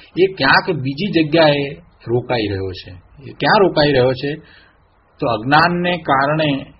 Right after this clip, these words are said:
મોહને કારણે એ બીજે બધે જગતમાં રોકાઈ રહ્યો છે. એટલે એ તરફ એનું લક્ષ્ય ગયું જ નથી. એ મોહને કારણે થઈને બીજે રોકાઈ ગયો.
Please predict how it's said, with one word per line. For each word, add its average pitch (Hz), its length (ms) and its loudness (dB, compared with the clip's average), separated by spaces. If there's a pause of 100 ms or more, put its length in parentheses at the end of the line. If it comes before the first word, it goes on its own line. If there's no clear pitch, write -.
(580)
મોહને 139 540 2
કારણે 127 560 0 (520)
એ 165 80 0
બીજે 131 380 2
બધે 165 260 4
જગતમાં 139 460 0
રોકાઈ 117 280 -2
રહ્યો 101 320 -2
છે. 90 200 -16 (960)
એટલે 180 440 4 (400)
એ 180 100 4
તરફ 175 260 0 (100)
એનું 156 200 -2
લક્ષ્ય 135 240 -4
ગયું 113 200 0
જ 107 120 -12
નથી. 98 200 -12
એ 135 120 -4
મોહને 175 580 4
કારણે 175 400 -2
થઈને 170 280 -4
બીજે 151 300 2
રોકાઈ 117 300 -4
ગયો. 98 280 -12